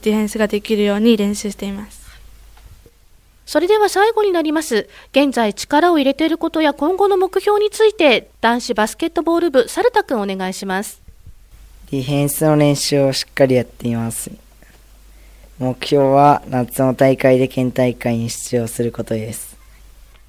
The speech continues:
Speaker 2: 続いて女子バスケットボール部、角田さん。
Speaker 1: 今力を入れていることはディフェンスです。チームみんなで協力し合って、常に相手にプレッシャーをかけていきたいです。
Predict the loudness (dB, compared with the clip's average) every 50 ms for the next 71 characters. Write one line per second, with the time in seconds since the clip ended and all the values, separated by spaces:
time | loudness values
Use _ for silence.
0 | -20 -20 -20 _ _ _ _ _ _ _ _ -20 -20 -20 _ -8 -6 -2 0 0
1 | 0 0 -2 -2 -2 -2 -2 -2 0 0 0 0 0 -2 0 0 2 4 6 6
2 | 6 4 4 0 -4 -4 -2 0 0 2 2 0 0 -2 -6 -6 -8 -14 -20 -20
3 | -20 -20 -20 -18 -18 -18 -18 -14 -8 -4 -2 0 0 0 0 -2 -4 -6 -4 -2
4 | 0 0 0 0 -2 -2 -4 -6 -6 -6 -6 -6 -8 -8 -10 -10 -6 0 2 4
5 | 4 2 2 -2 -2 -2 0 0 -2 -4 -4 -4 -2 -2 -2 -2 -4 -12 -20 -20
6 | -20 -20 -20 -20 _ _ -4 0 2 2 4 4 2 2 2 0 0 0 0 2
7 | 2 2 2 0 -2 -2 -2 -2 -4 -6 -8 -6 -2 0 0 0 0 0 0 0
8 | 0 0 -2 -2 0 0 0 0 -2 -2 -4 -4 -4 -4 -4 -4 -4 -6 -10 _
9 | _ -10 -6 -4 -4 -4 -4 -6 -4 -2 0 0 0 -2 -4 -6 -6 -8 -10 -10
10 | -10 -10 -10 -8 -8 -6 -4 0 0 0 -2 -2